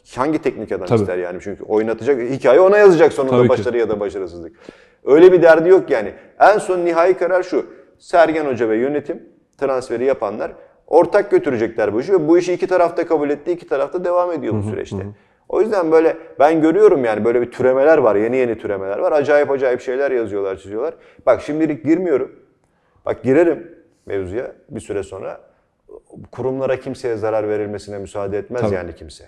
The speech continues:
Speaker 1: Öyle değil, öyle kolay değil buralar, çiftlik değil. Bir rahat bırakın, bir topa basın. Bu
Speaker 2: Doğru.
Speaker 1: süreç zaten hoca ve yönetim denkleminde gider. Yani orada insanları yönlendirme,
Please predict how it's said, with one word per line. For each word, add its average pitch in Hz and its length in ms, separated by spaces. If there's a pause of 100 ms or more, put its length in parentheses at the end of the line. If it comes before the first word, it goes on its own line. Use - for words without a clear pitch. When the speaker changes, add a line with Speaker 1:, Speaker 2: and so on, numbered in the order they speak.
Speaker 1:
Öyle 92 280
değil, 143 180
öyle 98 220
kolay 98 340
değil 147 180
buralar, 87 320
çiftlik - 380
değil. 131 220 (840)
Bir 92 200
rahat 131 340
bırakın, 151 380
bir - 40
topa 120 280
basın. 151 320 (1400)
Bu 107 60
Speaker 2:
Doğru. 107 40
Speaker 1:
süreç 110 240
zaten 113 300
hoca 113 340
ve 120 80
yönetim 117 420
denkleminde 104 600 (320)
gider. 110 240
Yani 104 220
orada 123 280
insanları 117 540
yönlendirme, 165 720